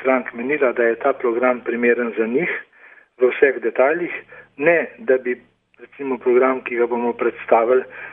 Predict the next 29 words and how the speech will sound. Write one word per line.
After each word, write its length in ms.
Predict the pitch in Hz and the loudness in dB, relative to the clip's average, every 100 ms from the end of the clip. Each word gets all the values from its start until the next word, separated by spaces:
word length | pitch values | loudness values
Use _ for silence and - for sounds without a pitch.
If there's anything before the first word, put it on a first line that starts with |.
| - - | -10 -2
bil 120 | 135 | 0
potem 580 | 127 120 135 127 120 113 | 0 2 2 2 -4 -12
izbran 540 | 123 110 123 123 123 110 | -14 -2 2 2 0 -2
za 80 | 117 | -2
pol 280 | - 127 | 2 2
pol, 380 | 123 - 131 127 120 | 2 2 4 4 2
pa 100 | 117 | -6
malo 340 | 113 110 110 110 | 0 0 0 2
več, 240 | 127 - - | 2 0 -8
pa 60 | |
malo 320 | 110 110 107 104 | -6 -4 -4 -2
manj, 240 | 143 180 - - - - | -2 -2 -14 -18 -18 -8
ampak 260 | 127 127 - | 0 0 0
tisto, 400 | - - - 104 - - _ | -4 -4 -2 -2 -4 -20 _
kar 200 | - 139 | 2 4
bomo 240 | 131 123 | 4 0
zapisali, 640 | 107 117 117 - 147 170 156 | -4 -4 -6 0 2 2 0
bomo 240 | 131 131 | 0 0
želeli 320 | 120 120 127 123 | 0 4 4 2
tudi 200 | 135 123 | -2 0
uresničiti. 560 | 123 - - - - _ _ _ - - _ - | 0 -2 -10 -12 -12 _ _ _ -20 -20 _ -18
V 40 | |
nasprotnem 460 | 135 156 160 160 151 | 0 2 2 -4 -6
primeru 540 | 143 139 139 131 131 - - - _ _ - | -6 -2 0 2 0 -4 -20 -20 _ _ -2
bomo 200 | 147 123 | 0 2
pač 220 | 131 - - | -2 -2 -2
smatrali, 640 | 120 117 127 120 117 113 | -2 -2 -2 -2 -4 -6
da 400 | 113 113 110 - _ _ _ _ _ _ - | -2 0 -2 -8 _ _ _ _ _ _ -4
ta 380 | 120 117 107 | -2 0 -4